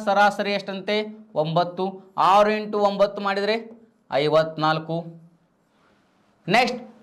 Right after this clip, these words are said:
ಒಂಬತ್ತು ಸಂಖ್ಯೆಗಳ ಸರಾಸರಿ ನಾಲ್ಕು. ಒಂಬತ್ತು ಇಂಟು ನಾಲ್ಕು ಮಾಡ್ರಿ, ಒಂಬತ್ನಾಲ್ಕಲೆ ಮೂವತ್ತಾರು. ಎಲ್ಲ ಸಂಖ್ಯೆ ಅಂದಾಗ ಇಲ್ಲಿ ಆರು ಸಂಖ್ಯೆ ಇದೆ, ಇಲ್ಲಿ ಒಂಬತ್ತು ಇದೆ, ಎರಡನ್ನು ಕೂಡಿಸ್ರಿ, ಹದಿನೈದು ಆಯ್ತು.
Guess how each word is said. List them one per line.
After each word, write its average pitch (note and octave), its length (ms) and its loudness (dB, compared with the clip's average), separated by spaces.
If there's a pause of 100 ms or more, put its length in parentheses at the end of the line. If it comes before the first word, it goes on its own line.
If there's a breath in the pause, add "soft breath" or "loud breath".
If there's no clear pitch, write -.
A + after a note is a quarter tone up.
ಒಂಬತ್ತು C4 480 4
ಸಂಖ್ಯೆಗಳ B3+ 440 4
ಸರಾಸರಿ A#3+ 480 4
ನಾಲ್ಕು. A3+ 680 0
ಒಂಬತ್ತು A#3 580 0
ಇಂಟು A3+ 240 -2
ನಾಲ್ಕು G#3+ 320 2
ಮಾಡ್ರಿ, G#3+ 600 -2 (1300)
ಒಂಬತ್ನಾಲ್ಕಲೆ F#3 1080 0 (160)
ಮೂವತ್ತಾರು. D3 920 0 (460 soft breath)
ಎಲ್ಲ A#3 280 6
ಸಂಖ್ಯೆ C4 380 0
ಅಂದಾಗ B3 380 4 (600)
ಇಲ್ಲಿ A3 180 4
ಆರು B3 220 8
ಸಂಖ್ಯೆ B3 360 2
ಇದೆ, B3+ 200 6
ಇಲ್ಲಿ A3 280 0
ಒಂಬತ್ತು A3+ 380 4
ಇದೆ, A#3+ 400 2
ಎರಡನ್ನು A#3 380 4
ಕೂಡಿಸ್ರಿ, A#3+ 640 -4 (320)
ಹದಿನೈದು E3+ 420 0
ಆಯ್ತು. F#3+ 240 -4